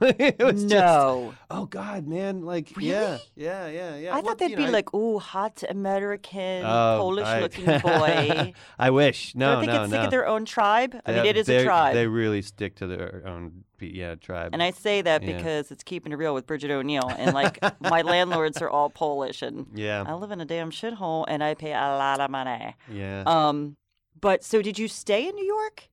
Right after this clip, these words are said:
Speaker 2: Did you ever move
Speaker 1: Yeah,
Speaker 2: somewhere else? Or
Speaker 1: I
Speaker 2: have
Speaker 1: did.
Speaker 2: you been here
Speaker 1: I
Speaker 2: this
Speaker 1: moved
Speaker 2: long?
Speaker 1: to Los Angeles
Speaker 2: Nice.
Speaker 1: for a year and a half.
Speaker 2: For what reason?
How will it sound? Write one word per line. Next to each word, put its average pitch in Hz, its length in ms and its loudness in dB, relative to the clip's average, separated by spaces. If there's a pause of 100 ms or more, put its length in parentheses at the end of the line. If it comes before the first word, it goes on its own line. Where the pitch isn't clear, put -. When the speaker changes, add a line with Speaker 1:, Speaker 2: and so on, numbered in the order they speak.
Speaker 2:
Did 208 160 -10
you 220 80 2
ever 214 160 0
move 214 160 -2
Speaker 1:
Yeah, 185 220 6
Speaker 2:
somewhere 202 160 0
else? 349 240 0
Or - 40 0
Speaker 1:
I 147 100 2
Speaker 2:
have 226 120 -2
Speaker 1:
did. 160 80 2
Speaker 2:
you 202 120 6
been 370 140 -2
here 147 100 4
Speaker 1:
I - 20 2
Speaker 2:
this 147 160 0
Speaker 1:
moved 190 120 2
Speaker 2:
long? 139 280 -2
Speaker 1:
to 156 180 -4
Los 113 360 -2
Angeles 113 680 -8 (180)
Speaker 2:
Nice. 330 200 -2
Speaker 1:
for 104 360 0 (100)
a 107 60 -8
year 113 720 -6
and 117 120 -8
a 110 40 -12 (200)
half. 98 320 -12
Speaker 2:
For 214 120 -6
what 196 200 0
reason? 160 440 -12